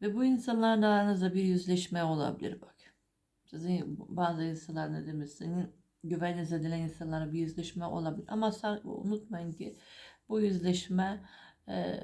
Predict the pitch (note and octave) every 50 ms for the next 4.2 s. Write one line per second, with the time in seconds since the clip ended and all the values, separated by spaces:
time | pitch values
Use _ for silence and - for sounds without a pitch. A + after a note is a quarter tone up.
0 | F#3 F#3 - F#3 F3+ G#3+ G#3+ G#3 - A3 G#3+ G3+ F#3 - F3+ F3 - - - D#3+
1 | D#3 - D#3+ D#3+ D#3+ D#3 D3+ D#3+ E3 D#3 D3 - - D#3+ D#3+ D#3 D3+ D3+ D3+ -
2 | - G3 G3 G#3+ A3+ A3+ A3 A3 - D4 C4 - - A3+ G3 - - A3+ - -
3 | C4 C4+ C4 B3 - A3 G#3+ G#3 G#3+ - G#3+ A3 A3+ G#3+ - - G#3 F#3+ F3+ F3
4 | F3+ F#3 A#3 -